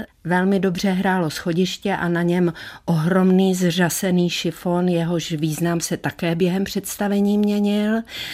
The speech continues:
a působivý byl například okamžik, kdy se z něj vylíhly čarodějnice. Zkrátka, co se scény a kostýmu tyče, byla to podívaná.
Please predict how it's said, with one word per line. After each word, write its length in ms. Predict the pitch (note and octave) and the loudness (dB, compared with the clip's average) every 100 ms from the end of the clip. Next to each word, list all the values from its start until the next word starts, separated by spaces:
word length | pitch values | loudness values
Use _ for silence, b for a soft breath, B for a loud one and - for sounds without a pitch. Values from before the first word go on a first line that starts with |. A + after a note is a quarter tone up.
| B B - | B B -2
a 180 | E3 | -2
působivý 760 | D#3+ F3 - F3 D#3+ D#3+ F3 F3+ F3+ | 0 -2 0 0 0 0 0 0 0
byl 280 | E3+ F3 | 0 0
například 580 | E3+ D#3+ - F3 - F3+ - | 0 -2 -4 -8 -4 -6 -4
okamžik, 580 | D#3 - E3 D#3 E3+ E3 | -8 -4 -2 0 -2 -2
kdy 360 | E3 E3 E3 D#3+ | -4 -4 -4 -2
se 220 | - D#3+ | -2 -2
z 60 | |
něj 200 | E3 E3 | 0 2
vylíhly 460 | D#3+ E3 D#3+ E3 F3 | 2 2 0 0 -2
čarodějnice. 920 | - D#3+ F3+ F3+ D#3+ C#3+ B2+ - B2+ B2 B B B B B | -2 -2 0 2 2 2 0 -4 -8 -8 B B B B B
Zkrátka, 580 | - - F3+ F3+ - G3 | -12 -6 -2 -2 -2 -4
co 160 | - F#3+ | -2 -6
se 300 | - G3+ C3+ | -2 0 -2
scény 480 | - - F3+ F#3+ F3 | -4 -2 0 0 -2
a 60 | |
kostýmu 640 | - A#2 - - G3+ A#3 | -6 -8 -10 -4 2 2
tyče, 520 | A#3+ A#3+ - - A3 G#3+ | 2 -6 -8 -4 -2 0
byla 240 | F#3 F3 | 0 0
to 120 | F3 | -4
podívaná. 800 | D#3+ B2+ C#3 D3+ C#3+ B2+ A#2+ G#2+ | -4 -4 -2 0 0 -2 -4 -8